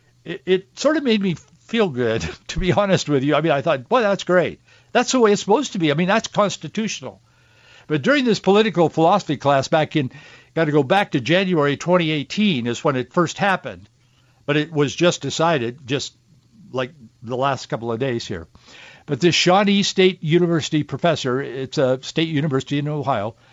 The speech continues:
his name is Nick Merriweather, uh, the professor, Doctor Nick Merriweather. He responded to this biological male student's question in class by saying, "Yes, sir," the, the pro-, professor said to the kid.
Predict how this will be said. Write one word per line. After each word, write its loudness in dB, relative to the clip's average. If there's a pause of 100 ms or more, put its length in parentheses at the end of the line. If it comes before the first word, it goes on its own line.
(380)
his -2
name 2
is 2
Nick 2
Merriweather, 2 (360)
uh, 0
the -4
professor, -2
Doctor 0
Nick -4
Merriweather. -2 (240)
He 0
responded 2
to 0
this 0
biological 2
male 0
student's -2
question -2
in -2
class 0
by 0
saying, -2
"Yes, -2
sir," -4 (400)
the, -2
the 0
pro-, -2 (160)
professor 0
said 0
to -2
the -4
kid. -2